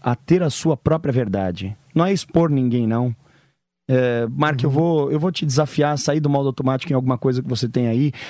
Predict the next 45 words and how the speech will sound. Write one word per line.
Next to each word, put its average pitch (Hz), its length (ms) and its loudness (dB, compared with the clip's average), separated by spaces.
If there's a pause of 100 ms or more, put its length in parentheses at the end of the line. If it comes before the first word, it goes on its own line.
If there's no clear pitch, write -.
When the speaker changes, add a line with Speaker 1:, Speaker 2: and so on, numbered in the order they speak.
(120)
Speaker 1:
que 151 100 4
você 139 260 0
não 147 260 0
se - 180 -2
permitiu 190 880 2 (480)
pensar 131 340 2
diferente. 107 600 -2 (280)
Speaker 2:
Uhum. 139 340 2 (480)
Speaker 1:
A 127 40 -6
preguiça 143 380 0
intelectual, 131 440 0
às 123 100 -4
vezes 151 160 -2
a - 20 0
gente 139 140 -4
vai 135 120 2
tanto 180 380 -4
no 143 80 2
automático 131 540 -2
e - 20 4
acha 127 160 -2
que - 100 -6
uma 127 140 0
coisa 123 240 0
é 110 40 -2
boa, 117 220 0
uma 123 120 -2
coisa 120 200 -2
é - 40 -2
boa, 123 160 0
uma 117 100 -4
coisa 120 200 -2
é - 20 -2
boa, 120 200 0
uma 113 60 -4
coisa 120 200 -2
é - 20 0
boa, 147 200 0
mas 185 160 0
a 196 40 0
gente 196 200 0
nunca 175 160 2
tentou 165 240 0
fazer 147 240 2
diferente. 104 600 -4